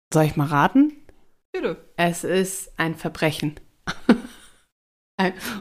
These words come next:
Speaker 1: und man möge fast sagen, es ist ein wahres Verbrechen.
Speaker 2: Jetzt hast du ja nur das übersetzt, was ich gerade gesagt habe.
Speaker 1: Ja, ich finde, wir sollten das Ganze mal ein bisschen deutscher halten.
Speaker 2: Ist es überhaupt ein Verbrechen? Kann man an dieser Stelle auch schon fragen.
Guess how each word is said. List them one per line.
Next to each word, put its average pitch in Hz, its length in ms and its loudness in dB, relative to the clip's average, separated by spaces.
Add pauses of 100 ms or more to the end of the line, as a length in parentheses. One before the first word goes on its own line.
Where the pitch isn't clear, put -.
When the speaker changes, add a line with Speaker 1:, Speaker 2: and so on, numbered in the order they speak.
Speaker 1:
und 156 340 2
man 151 200 6
möge 175 240 6
fast - 260 -4
sagen, 151 220 2
es 147 120 -2
ist - 140 -6
ein 139 220 -2
wahres 147 420 4
Verbrechen. - 640 -2 (320)
Speaker 2:
Jetzt - 180 -8
hast 220 240 -2
du 220 80 2
ja 185 160 2
nur 226 240 0
das 208 220 2
übersetzt, 202 440 4
was 208 120 0
ich 220 160 -6
gerade 190 220 2
gesagt 165 480 -2
habe. 165 120 -2 (220)
Speaker 1:
Ja, 170 180 4
ich - 140 2
finde, 220 180 10
wir 190 140 6
sollten 190 220 6
das 175 140 4
Ganze 170 200 4
mal 165 80 6
ein 165 60 4
bisschen 165 180 4
deutscher 156 320 4
halten. 160 360 4
Speaker 2:
Ist 240 220 4
es 277 160 -4
überhaupt 202 420 4
ein 175 140 -4
Verbrechen? 180 480 -6
Kann 208 140 -2
man 180 100 2
an 185 140 -2
dieser 180 140 -4
Stelle 185 300 -2
auch - 140 0
schon 190 160 -6
fragen. 175 460 -8